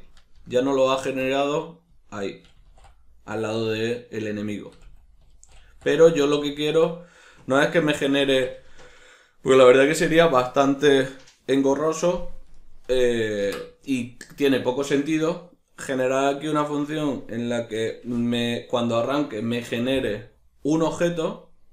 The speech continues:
solamente uno por coordenada, eh, pues un objetivo, a lo mejor si fuese un objetivo muy complicado, algo que es, yo qué sé,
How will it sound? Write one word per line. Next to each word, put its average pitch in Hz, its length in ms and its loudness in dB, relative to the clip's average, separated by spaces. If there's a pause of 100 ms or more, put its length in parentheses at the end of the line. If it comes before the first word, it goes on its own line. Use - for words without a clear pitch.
(100)
solamente 139 600 -2
uno 151 300 -2
por 120 160 -8
coordenada, 139 760 -4 (600)
eh, 104 1000 -8 (140)
pues 110 420 -16 (340)
un 107 280 -10
objetivo, 117 520 -6
a 107 40 -8
lo 113 80 -6
mejor 139 240 -4
si 151 80 -8
fuese 165 200 -4
un 190 100 -4
objetivo 175 420 -4
muy 160 340 0
complicado, 143 840 -2
algo 139 320 0
que 131 580 0
es, - 220 -12
yo 117 80 -10
qué 135 80 -8
sé, 113 360 -8